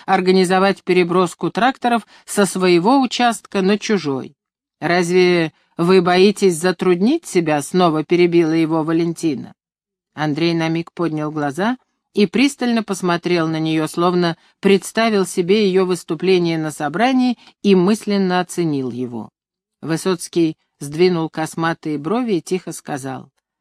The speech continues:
"Я никогда не боялся затруднить себя. В этом нельзя меня упрекнуть". "Это так", пролетел по цеху чей-то голос.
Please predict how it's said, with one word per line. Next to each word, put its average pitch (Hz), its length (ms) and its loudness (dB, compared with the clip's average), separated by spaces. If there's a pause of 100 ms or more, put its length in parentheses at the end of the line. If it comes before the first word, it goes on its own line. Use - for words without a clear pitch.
(160)
"Я 180 200 0
никогда 214 500 -2
не 143 140 -8
боялся 147 680 -6 (220)
затруднить 165 720 -2
себя. 127 420 -10 (340)
В 135 100 -8
этом 175 280 0
нельзя 196 380 0
меня 139 320 -4
упрекнуть". 143 760 -8 (480)
"Это 196 320 -2 (100)
так", - 460 -4 (240)
пролетел 165 540 0
по 143 180 -6
цеху 285 480 -4 (240)
чей-то 190 420 -2
голос. 147 560 -6